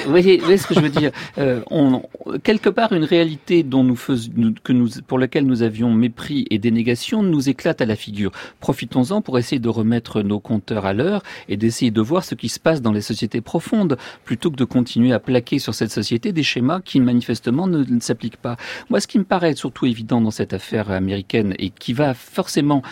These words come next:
Speaker 1: avoir des conséquences chez nous, parce que les Américains sont toujours en avance, comme Tocqueville l'avait bien noté, c'est que les partis politiques sont ressentis par l'électorat comme des simples machines électorales, avec leurs armées de professionnels du marketing, avec leurs armées de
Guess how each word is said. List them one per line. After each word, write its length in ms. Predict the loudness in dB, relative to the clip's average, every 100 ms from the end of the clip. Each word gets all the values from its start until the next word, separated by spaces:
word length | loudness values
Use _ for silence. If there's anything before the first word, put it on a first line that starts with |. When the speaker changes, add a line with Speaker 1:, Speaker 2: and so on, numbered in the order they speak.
| -14 -6
Speaker 1:
avoir 260 | 0 0
des 120 | 0
conséquences 500 | -4 -4 -4 -2 -2
chez 180 | -2 0
nous, 160 | 0 0
parce 200 | -2 -6
que 120 | -4
les 100 | -2
Américains 340 | -2 -2 -4
sont 180 | -6 -6
toujours 320 | -6 -4 -2
en 100 | -2
avance, 260 | -2 -4 -6
comme 180 | -8 -6
Tocqueville 360 | -6 -4 -4 -4 -10 -4
l'avait 240 | 0 2 2
bien 180 | 2
noté, 340 | 2 0 -2 -4 -6 -16
c'est 200 | -6 -4
que 120 | -2 -2
les 60 |
partis 320 | 0 -2 -4
politiques 480 | 0 0 0 -6 -4
sont 160 | 0 2
ressentis 580 | 0 0 -2 -2 -6 -6
par 240 | -4 -2
l'électorat 540 | -2 -4 -4 -4 -2
comme 280 | 0 2 2
des 180 | 2 -2
simples 340 | -2 -4 0
machines 420 | 2 2 0 0 2
électorales, 580 | 0 -4 -4 0 0 -2 -8 -10
avec 300 | -2 -2 0
leurs 260 | -2 0 0
armées 300 | 2 2 2
de 140 | 0
professionnels 640 | -4 -6 -6 -4 -4 -4 -4
du 100 | -4
marketing, 600 | -6 -6 -8 -2 0 2
avec 220 | 0 -2
leurs 180 | -4 -4
armées 320 | 0 0 2
de 180 | 0